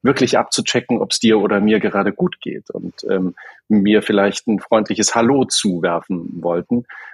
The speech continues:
Ähm, blöd ist es, wenn du selbst so angeknackst bist. Und damit hat das eigentlich mit dem Gegenüber fast gar nichts zu tun, sondern nur mit sich selbst. Wenn man angeknackst ist und das Gefühl hat, gerade ist gar nichts gut,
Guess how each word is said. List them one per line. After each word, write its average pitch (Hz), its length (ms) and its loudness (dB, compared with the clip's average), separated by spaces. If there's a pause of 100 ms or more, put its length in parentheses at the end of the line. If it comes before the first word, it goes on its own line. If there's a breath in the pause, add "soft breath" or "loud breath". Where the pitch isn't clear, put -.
(140)
Ähm, 101 440 2
blöd 135 340 4
ist 151 240 0
es, - 480 -2
wenn 117 580 0
du 120 140 -2
selbst 113 380 -2
so 107 480 -2 (100)
angeknackst - 840 -4
bist. - 340 -6
Und 101 240 -6 (140)
damit 104 260 -2
hat 127 140 -6
das - 120 -2
eigentlich 110 300 -2
mit 117 140 -2
dem 113 100 2
Gegenüber 107 460 0
fast - 200 -6
gar 120 140 0
nichts - 220 -4
zu - 80 -6
tun, 165 280 -2
sondern 87 280 -4
nur 98 120 -4
mit 95 140 -6
sich - 180 -6
selbst. - 540 -2 (380 loud breath)
Wenn 107 100 4
man 104 420 2 (100)
angeknackst 156 680 0
ist 135 220 0
und 117 140 0
das 113 160 -2
Gefühl 120 420 0
hat, 120 240 -4 (540)
gerade 98 500 0
ist - 480 -4
gar 98 400 0
nichts - 640 -8
gut, - 460 -18